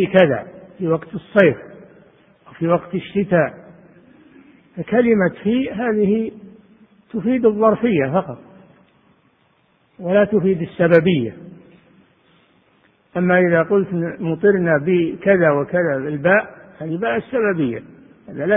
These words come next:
يجوز، فرق بين هذا وهذا. فهذا الحديث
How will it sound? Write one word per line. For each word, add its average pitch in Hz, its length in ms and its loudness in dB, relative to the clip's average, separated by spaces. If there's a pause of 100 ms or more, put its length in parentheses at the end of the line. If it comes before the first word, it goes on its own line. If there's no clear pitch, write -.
(120)
يجوز، 139 360 -6 (1900)
فرق 202 280 -2
بين 156 320 0
هذا 160 600 -2 (1120)
وهذا. 156 460 -2 (4000)
فهذا 190 320 4
الحديث 160 480 0